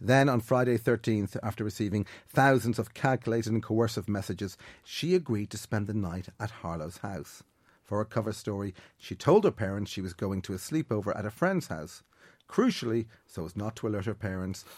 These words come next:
she also said it was a friend's house where she'd stayed before. Now, why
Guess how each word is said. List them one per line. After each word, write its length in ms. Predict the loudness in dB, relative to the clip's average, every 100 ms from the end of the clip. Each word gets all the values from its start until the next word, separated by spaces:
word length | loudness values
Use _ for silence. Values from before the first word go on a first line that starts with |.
| -18
she 220 | -10 -6
also 380 | 0 0 0 -6
said 320 | -6 -6 -6
it 80 | -8
was 140 | -8
a 40 |
friend's 380 | -6 -2 0 0
house 340 | -2 -2 -6 -8
where 300 | -6 -6 -6
she'd 240 | -8 -10
stayed 460 | -8 -6 -6 -6 -12 _ -12
before. 640 | -10 -8 -8 -8 -8 -10 _ _ _ _
Now, 220 | -6 -4 -4
why 380 | -2 0 2